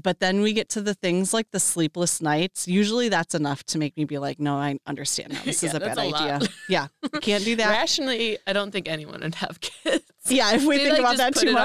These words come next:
Speaker 2: on a list.
Speaker 1: Yeah.
Speaker 2: Snuggles and cute baby sounds. Just,
Speaker 1: Yeah.
Speaker 2: just don't cut it,
Speaker 1: Well,
Speaker 2: you
Speaker 1: and
Speaker 2: know?
Speaker 1: that's the problem is, like, 'cause then I think
Speaker 2: Until
Speaker 1: about
Speaker 2: you feel it. I feel like you have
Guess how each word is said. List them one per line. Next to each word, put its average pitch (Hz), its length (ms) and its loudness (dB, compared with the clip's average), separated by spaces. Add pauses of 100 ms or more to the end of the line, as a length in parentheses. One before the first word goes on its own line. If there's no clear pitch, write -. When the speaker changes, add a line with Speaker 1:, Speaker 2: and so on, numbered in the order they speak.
Speaker 2:
on - 20 -
a 202 140 4
list. 202 580 0
Speaker 1:
Yeah. 156 220 2 (180)
Speaker 2:
Snuggles 226 1080 2
and 165 200 -4
cute - 240 -10
baby 175 320 0
sounds. 165 440 0
Just, 185 100 2
Speaker 1:
Yeah. 269 300 2
Speaker 2:
just 170 180 -8
don't 160 240 -4
cut - 220 -10
it, - 100 -6
Speaker 1:
Well, 214 140 2
Speaker 2:
you - 40 4
Speaker 1:
and 240 60 2
Speaker 2:
know? 247 60 2
Speaker 1:
that's - 140 0
the 254 40 0
problem 240 460 0
is, 185 160 0
like, 180 180 -2
'cause 185 160 -2
then 196 80 0
I 202 100 2
think 220 180 -2
Speaker 2:
Until 214 100 4
Speaker 1:
about 247 80 2
Speaker 2:
you 220 100 2
feel 143 300 -4
it. - 180 -4
I 175 60 0
feel 180 160 2
like 170 100 2
you 156 60 2
have 151 160 2